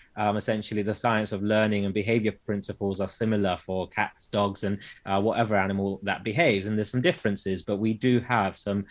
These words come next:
real foundation information that we could apply to any species in a house. So when we go in, we really have an ethical obligation as well as a dog trainer. When we go in, if someone's got a cat, because, um, it's not just how does the dog affect everyone's behavior within that household,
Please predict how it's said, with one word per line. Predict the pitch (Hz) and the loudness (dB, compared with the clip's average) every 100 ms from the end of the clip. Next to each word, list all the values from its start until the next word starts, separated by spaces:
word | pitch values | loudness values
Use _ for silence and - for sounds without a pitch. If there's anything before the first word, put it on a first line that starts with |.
| - - | -12 -4
real | 110 117 | 2 2
foundation | 110 113 104 104 104 - 104 | 4 2 2 2 0 0 -4
information | 95 98 98 104 - 90 | -2 -2 0 0 -2 -6
that | 87 | -6
we | 92 | -6
could | - | -6
apply | 95 - 92 | -6 -4 -6
to | - 98 | -6 -4
any | 104 | -4
species | 107 - 92 - 82 | -4 -4 -8 -8 -10
in | 85 | -10
a | 82 | -8
house. | 87 82 80 | -6 -6 -6
So | 98 | -8
when | 95 | -4
we | 95 | -4
go | 95 107 110 | 0 2 4
in, | 101 87 82 - - - | 2 -2 -8 -20 -20 -4
we | 110 127 | 2 4
really | 135 131 117 | 4 4 4
have | 131 | 2
an | 113 | 2
ethical | 123 123 - 104 | 0 0 -2 -2
obligation | 104 107 113 - 110 | 0 0 0 0 -2
as | 104 | 2
well | 123 | 4
as | 98 98 | 2 0
a | |
dog | 92 104 - | -2 -2 -2
trainer. | 104 95 90 90 - - - | -2 -2 -2 -6 -8 -14 -4
When | 104 | -2
we | 104 | 0
go | 107 110 | 2 4
in, | 110 | 4
if | 101 | 2
someone's | - 101 98 95 | -2 -2 -2 -2
got | 120 - | 0 0
a | |
cat, | - 98 95 - _ _ _ _ - - | 0 2 2 0 _ _ _ _ -12 -2
because, | 120 123 117 110 - - - | 0 4 2 2 -6 -12 -2
um, | 101 101 98 | 2 4 2
it's | 98 | -2
not | 120 - | -2 -2
just | - 104 - - | -4 -6 -8 -2
how | 131 127 | 0 2
does | 110 | 2
the | 110 | 0
dog | 113 104 | 2 2
affect | 104 - 101 107 | 0 -2 -2 -2
everyone's | 98 104 101 98 101 - - - | -2 0 2 2 -2 -6 -12 -6
behavior | 101 113 107 101 | 0 2 2 2
within | 98 101 | 2 2
that | 98 - | 0 -2
household, | - 110 110 - 90 87 | 0 2 0 -4 -4 -4